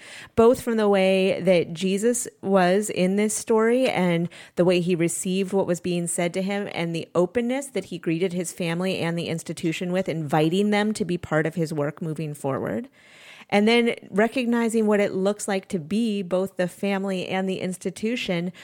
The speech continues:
unwilling to change and to name things as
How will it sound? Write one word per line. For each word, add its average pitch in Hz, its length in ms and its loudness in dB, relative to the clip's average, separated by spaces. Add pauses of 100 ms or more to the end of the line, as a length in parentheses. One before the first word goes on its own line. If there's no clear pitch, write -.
(180)
unwilling 202 580 2
to 190 120 -6
change 190 560 -2
and 170 200 -2
to 180 100 0
name 185 360 0
things 175 260 -4
as 170 180 -2